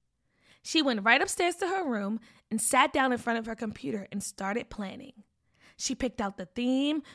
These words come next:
which was gonna be Cartoon City, and everyone had the choice to come dressed as their favorite cartoon character. She picked out the decorations and her list of snacks and beverages and came up with an amazing dance playlist to jam out to.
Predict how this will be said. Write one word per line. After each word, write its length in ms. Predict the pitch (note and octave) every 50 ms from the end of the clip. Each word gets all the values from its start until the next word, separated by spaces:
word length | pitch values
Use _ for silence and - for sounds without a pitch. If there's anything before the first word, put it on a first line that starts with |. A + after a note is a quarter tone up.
| - _
which 140 | - B3 -
was 140 | A#3+ G3+ G3
gonna 280 | - G3+ G#3 G#3 G3+
be 240 | F#3+ G3+ F#3+ G3 - -
Cartoon 640 | - - - D#4+ - - - - - C#4+ C4+ C4
City, 440 | B3 - - C4 G3+ C3 - - - _ _ _ _ _ _ -
and 120 | C#4 -
everyone 360 | C#4 C4+ C#4 D#4+ D4 D#4+ D#4 C4+
had 160 | C4 B3+ A3+
the 80 | G#3+
choice 300 | F#3+ - - E4+ E4 C4+ -
to 140 | - A3 G3
come 240 | - - G#3+ G#3+
dressed 380 | G#3+ F#3 A3 C#4 E4+ F4 - -
as 160 | - G#3+ G3
their 140 | G3 G3+ F#3+
favorite 560 | - _ - - E4+ G4 F#4+ D#4+ E4+ D#4 -
cartoon 400 | - C#4+ C#4 C4 - C#4 C#4 C#4
character. 540 | - - F#3+ D3 - A#3 - - - - - _ _ _ _ _ _ _ - - - - _
She 160 | - - C4+ B3
picked 240 | - B3+ A3+ -
out 140 | A#3+ G#3+ F#3+
the 60 | G#3
decorations 760 | F#3+ G3 F#3 - F#3+ F#3 G#3+ C4 C#4 - - D#4 D#4 D#4+ C#4
and 160 | - A#3 G#3
her 140 | G3 G3 F#3
list 240 | F#3 F#3+ F3+ - -
of 100 | - -
snacks 640 | - - - E4+ F4+ F4 D#4+ D4+ - - - - -
and 240 | G3+ G3+ G3+ F#3+ -
beverages 640 | E4+ E4 E4 C#4 E4 A#3+ - D4+ D4+ D#4 D4+ - - - - - - -
and 140 | A#3+ A3+ -
came 300 | - - E4 F#4 F#4+ F4
up 100 | D#4 C4
with 160 | D4+ D4 -
an 120 | B3+ G#3+
amazing 800 | G3+ G#3 A3 B3 C#4 E4 F#4+ G4+ G4+ G#4 G4 D#4+ - E4 D#4+ B3+
dance 320 | A3+ G#3+ A#3+ B3 - -
playlist 500 | - - - A3 G#3 G3+ G3 G3 F#3 -
to 120 | - - G3
jam 300 | F3 G3 G3 F#3+ F#3+ G3
out 220 | G#3+ A3 - -
to. 300 | - - - - - -